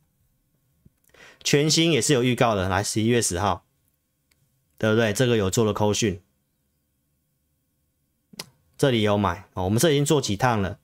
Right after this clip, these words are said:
创新高嘛，这里卖嘛，十一月二十六号，没有卖最高。我当初的扣讯告诉会员会来到一百六，它题材很多啦，这个其实也都是要买的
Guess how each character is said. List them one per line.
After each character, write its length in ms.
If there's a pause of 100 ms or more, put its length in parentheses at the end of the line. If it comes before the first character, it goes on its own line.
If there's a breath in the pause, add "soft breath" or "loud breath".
(480)
创 220
新 220
高 200
嘛， 260 (1000)
这 140
里 160
卖 220
嘛， 120
十 180
一 20
月 140
二 40
十 120
六 140
号， 280 (960)
没 100
有 100
卖 200
最 180
高。 300 (960)
我 120
当 220
初 240
的 100
扣 220
讯 180
告 160
诉 140
会 120
员 80
会 120
来 80
到 120
一 60
百 200
六， 260 (840)
它 120
题 180
材 200
很 100
多 180
啦， 100
这 100
个 180
其 200
实 120
也 80
都 120
是 120
要 120
买 160
的 100